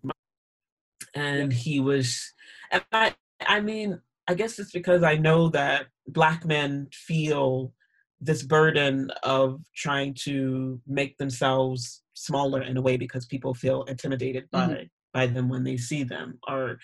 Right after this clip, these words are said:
Speaker 1: they look at them as a threat in some way. And I guess to hear my own brother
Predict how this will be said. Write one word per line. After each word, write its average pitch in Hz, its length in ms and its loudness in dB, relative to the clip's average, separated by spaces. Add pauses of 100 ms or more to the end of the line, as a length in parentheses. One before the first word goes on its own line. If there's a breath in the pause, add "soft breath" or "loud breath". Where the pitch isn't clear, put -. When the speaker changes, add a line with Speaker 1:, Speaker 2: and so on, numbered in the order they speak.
(260 loud breath)
Speaker 1:
they 139 80 0
look 135 220 -2
at 135 120 -2
them 135 220 2
as 127 300 -4
a 123 80 -6
threat 135 340 0
in 135 140 -8
some 131 220 -6
way. 131 400 -2 (580 loud breath)
And 139 460 2
I 139 80 -2
guess 160 220 0
to 156 120 -2
hear 147 500 2
my 135 300 0
own 139 220 -4
brother 135 680 2